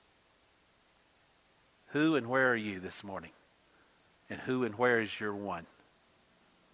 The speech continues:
And I pray that we will find them. And guys, this isn't about age.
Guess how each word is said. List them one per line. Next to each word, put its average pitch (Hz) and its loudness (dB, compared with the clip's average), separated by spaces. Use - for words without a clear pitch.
And 110 2
I 113 8
pray 139 2
that 127 2
we 117 -2
will 110 0
find 104 -2
them. 95 -8
And 101 -6
guys, 139 8
this 170 4
isn't 175 6
about 143 10
age. 113 4